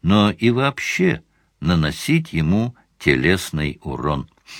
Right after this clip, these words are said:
Победить Портоса без всякого пролития крови отчего-то было гораздо занятнее,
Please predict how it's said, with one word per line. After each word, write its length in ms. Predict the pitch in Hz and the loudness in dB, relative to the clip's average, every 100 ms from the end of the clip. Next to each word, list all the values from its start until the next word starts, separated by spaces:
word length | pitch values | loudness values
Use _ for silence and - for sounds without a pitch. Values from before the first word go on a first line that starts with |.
| - - | -20 -2
Победить 480 | 120 143 165 180 - | 4 6 6 4 2
Портоса 880 | 151 - 180 175 - 147 135 123 135 | 0 4 4 4 4 2 2 0 -4
без 280 | 113 175 165 | 2 2 2
всякого 580 | - - 110 95 87 82 | -2 0 2 2 -2 -2
пролития 580 | - 87 92 80 82 | 0 2 2 2 0
крови 320 | 80 170 185 226 - - - | 2 4 4 2 -10 -20 -2
отчего-то 680 | 104 117 - 175 180 170 156 | 0 0 4 4 4 4 4
было 300 | 127 147 139 | 2 0 0
гораздо 580 | 98 101 117 98 95 | 2 4 4 2 0
занятнее, 880 | 87 87 80 78 71 _ 65 67 62 | 2 2 4 2 0 _ -6 -6 -6